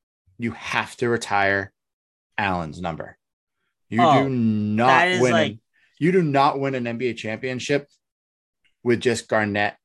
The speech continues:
Speaker 1: and Pierce. You win it because you have Ray Allen as well. And Ray Allen was clutch all season long.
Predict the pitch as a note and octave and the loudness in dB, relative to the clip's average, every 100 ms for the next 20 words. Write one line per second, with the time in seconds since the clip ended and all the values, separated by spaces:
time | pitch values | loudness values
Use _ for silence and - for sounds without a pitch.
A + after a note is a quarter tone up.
0 | _ G#2 F2+ - F#2 D#2 - - _ _ | _ -10 -10 -4 -4 -4 -14 -18 _ _
1 | _ _ A2+ A#2 G2+ C3 D3 - A#2 - | _ _ -2 0 2 2 2 -2 -10 -6
2 | A#2+ G#2+ G#2+ F#2+ G#2 A2 G2+ G2+ G2 F#2 | -6 -2 -4 -2 -2 0 -2 -4 -6 -10
3 | F2 F#2+ D2+ - _ _ _ - G#2 G2 | -4 -2 -2 -6 _ _ _ -10 -6 0
4 | D3 C#3+ C3 A2+ F#2 - _ _ _ _ | 2 2 0 -2 -6 -14 _ _ _ _
5 | _ _ _ _ - G#2 G#2 F2+ - - | _ _ _ _ -10 -4 -2 -4 -14 -20
6 | G2 - G#2+ G#2+ G#2+ - - - - _ | -20 -16 -6 0 0 -2 -12 -16 -16 _
7 | _ _ _ _ G#2+ C3+ - D3 C3 C3+ | _ _ _ _ 0 0 0 -2 0 -2
8 | B2 G#2 - | -4 -4 -8